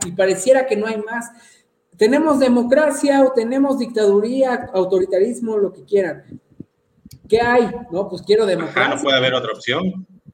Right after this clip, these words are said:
Speaker 1: Entonces
Speaker 2: Como si desde el principio de la humanidad solamente hubiesen esas dos opciones, y la verdad es que a lo largo de los tiempos han ido evolucionando los sistemas. Pueden seguir evolucionando en un futuro, no necesariamente es la,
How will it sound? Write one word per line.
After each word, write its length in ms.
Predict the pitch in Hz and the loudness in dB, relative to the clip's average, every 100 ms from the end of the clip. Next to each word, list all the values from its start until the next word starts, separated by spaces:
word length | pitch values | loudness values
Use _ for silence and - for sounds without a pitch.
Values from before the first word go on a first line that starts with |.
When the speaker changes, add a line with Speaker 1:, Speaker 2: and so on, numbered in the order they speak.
| _ _ _ | _ _ _
Speaker 1:
Entonces 260 | - 220 262 | -2 4 4
Speaker 2:
Como 120 | 262 | 2
si 160 | 185 131 | 0 0
desde 200 | 127 123 | 0 -2
el 100 | 123 | -4
principio 400 | 120 110 147 170 | -6 -4 -4 0
de 80 | 165 | 2
la 100 | 147 | 2
humanidad 420 | 127 117 117 139 | 0 -2 -2 -2
solamente 420 | 151 135 135 131 | -2 -2 -2 -4
hubiesen 260 | 135 135 135 | -6 -4 -6
esas 200 | 127 117 | -6 -8
dos 160 | 120 | -6
opciones, 480 | 120 - 143 180 151 | -8 -6 -4 -2 -4
y 40 | 92 | -4
la 100 | 107 | -4
verdad 160 | 107 120 | -2 -6
es 80 | |
que 80 | 131 | -6
a 20 | |
lo 100 | 127 | -4
largo 240 | 117 120 127 | -4 -4 -4
de 60 | |
los 140 | 110 95 | -6 -6
tiempos 300 | 120 127 127 | -8 -8 -12
han 100 | 113 | -12
ido 120 | 107 104 | -10 -8
evolucionando 640 | 98 95 - 95 101 98 | -8 -10 -10 -8 -8 -8
los 160 | 92 | -12
sistemas. 520 | 92 - 127 139 107 - _ - _ _ | -14 -6 -4 -2 -6 -12 _ -20 _ _
Pueden 260 | 131 147 143 | 0 2 2
seguir 240 | 120 120 | 0 0
evolucionando 680 | 120 110 98 98 101 107 104 | 0 -2 -4 -6 -4 -4 -4
en 80 | 104 | -10
un 100 | 98 | -12
futuro, 380 | 95 - 151 131 | -16 -6 -4 -2
no 80 | 127 | -4
necesariamente 580 | 117 123 110 113 - 113 | -4 -4 -4 -4 -4 -4
es 60 | |
la, 300 | 110 98 92 | -2 -4 -4